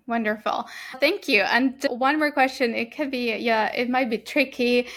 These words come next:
and I'm not even sure if that's relevant if you've, you know, apart from ShapeUp and apart from, like, building this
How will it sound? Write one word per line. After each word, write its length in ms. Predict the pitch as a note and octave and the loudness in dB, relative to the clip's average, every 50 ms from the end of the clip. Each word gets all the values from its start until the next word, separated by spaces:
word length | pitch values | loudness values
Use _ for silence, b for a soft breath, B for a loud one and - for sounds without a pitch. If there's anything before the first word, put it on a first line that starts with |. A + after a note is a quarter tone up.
| B B D#4 B B | B B -10 B B
and 600 | - A#3 A3 A3 A3+ G#3+ A3 A3+ A3+ A3 A3 - | 2 4 6 6 6 6 6 4 0 0 -2 -2
I'm 160 | - A3+ A3+ A3+ | -2 0 2 2
not 180 | A#3 A#3 A#3+ | 2 2 2
even 180 | B3 A3+ A3+ A3 | 2 0 -2 -4
sure 300 | G#3+ - - A3+ A3+ A3+ | -4 -2 -2 0 0 2
if 220 | A3+ A3 A3 G#3+ A3+ | 2 0 0 -2 -2
that's 260 | G#3+ G#3 G#3 - - | -2 -2 -2 -2 0
relevant 480 | A3 G#3+ A3 A3 G#3+ A3 G#3 G#3 - | 2 2 2 2 0 -2 -6 -4 -4
if 220 | A#3 G3+ - - - | -6 -6 -6 -6 -4
you've, 320 | G#3+ G#3 G#3 G#3+ G#3+ - G#3+ G#3 | -2 -2 -2 -2 -4 -6 -6 -4
you 100 | G#3 G#3+ | -4 -4
know, 280 | G3 F#3 F#3+ G3 F#3+ B B B B B B B B B B B - | -4 -2 -4 -4 -6 B B B B B B B B B B B -4
apart 580 | A3 G#3 - - - - A#3 A#3 B3 B3+ B3 | -4 -4 -6 -6 0 4 6 6 6 4 2
from 180 | - - A3 G#3+ | 0 -2 0 0
ShapeUp 520 | G#3 - A3+ G#3+ G#3+ G#3 G#3 G3 F#3+ - | 0 0 0 0 2 2 2 0 0 0
and 100 | G3+ G3 | -4 -8
apart 480 | F#3+ F#3+ - - - G#3 G#3 B3 A#3+ - | -8 -10 -12 -6 -2 0 0 0 0 -4
from, 160 | - G#3+ G3 | -6 -6 -4
like, 300 | F#3+ F#3 F3+ F3+ - - | -4 -6 -8 -8 -8 -6
building 380 | G3+ G#3 G#3+ G#3 G#3+ G3+ F#3+ F3+ | -4 -4 -4 -4 -4 -6 -6 -6
this 260 | - F#3 F#3 - - | -6 -8 -8 -8 -10